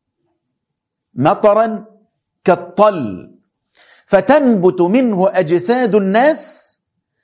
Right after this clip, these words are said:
ثم ينفخ في الصور فإذا هم قيام ينظرون".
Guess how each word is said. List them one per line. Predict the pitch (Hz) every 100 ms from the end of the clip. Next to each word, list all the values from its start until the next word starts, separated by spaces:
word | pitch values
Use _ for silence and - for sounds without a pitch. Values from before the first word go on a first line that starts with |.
| _ _ _ _ _ _
ثم | - 247 247 226 220
ينفخ | 226 330 339 277 262 240
في | 240
الصور | 226 - 254 294 339 262 - _
فإذا | - 175 220 175
هم | 165 185 190 190
قيام | 156 160 165 165 156 147 - _ _ -
ينظرون". | 156 135 135 135 -